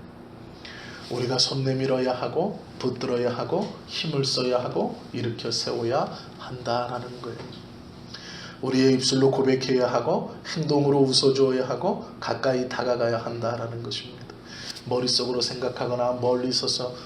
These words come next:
"나는 긍휼을 베풀어 주겠다"라고 하는 것은 아니다라는 거예요. 예수님께서 제자들에게 팔복을 가르치면서 다섯 번째 긍휼, 값없이 베푸는 비천한 자에게 전하는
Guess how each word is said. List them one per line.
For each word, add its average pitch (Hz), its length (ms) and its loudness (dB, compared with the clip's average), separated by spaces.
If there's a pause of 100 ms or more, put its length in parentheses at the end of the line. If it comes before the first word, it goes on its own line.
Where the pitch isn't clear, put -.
(100)
"나는 123 280 -4
긍휼을 120 420 -4
베풀어 117 400 -4
주겠다"라고 117 760 0
하는 120 280 -2
것은 180 360 0 (340)
아니다라는 113 640 -6
거예요. - 340 -12 (1300)
예수님께서 170 640 4
제자들에게 139 640 4
팔복을 143 440 2
가르치면서 117 1040 -2
다섯 135 360 -2
번째 120 500 0
긍휼, 120 720 -6 (320)
값없이 123 600 -2
베푸는 120 580 -4
비천한 143 580 -4
자에게 131 540 2
전하는 120 520 -4